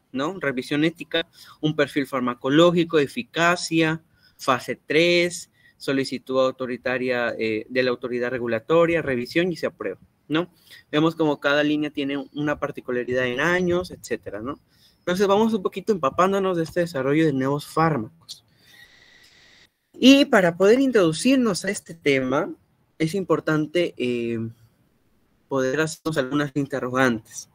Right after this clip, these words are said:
¿no? Por ejemplo, mm, a mí me encanta que hubiera, me hubiera encantado hubiera sido presencial, ¿no?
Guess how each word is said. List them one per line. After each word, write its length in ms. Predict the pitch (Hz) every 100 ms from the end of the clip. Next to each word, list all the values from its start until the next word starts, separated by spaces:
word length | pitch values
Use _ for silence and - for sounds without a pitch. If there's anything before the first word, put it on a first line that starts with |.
| _ _ _ -
¿no? 240 | 131 151 -
Por 140 | 120
ejemplo, 540 | 113 135 131 117 - - _ _ _ _ _
mm, 640 | - 82 120 120 117 127 -
a 120 | 120
mí 140 | 139 151
me 80 |
encanta 380 | 151 143 139 135
que 120 | -
hubiera, 200 | 135 120 123 -
me 100 | 135
hubiera 160 | 135
encantado 320 | 143 147 131 131
hubiera 180 | 135
sido 360 | 120 135 131 131 - - - _ -
presencial, 880 | 139 - 127 117 - 131 123 139 156 - _ _ _ _ _ _ _ -
¿no? 260 | 139 151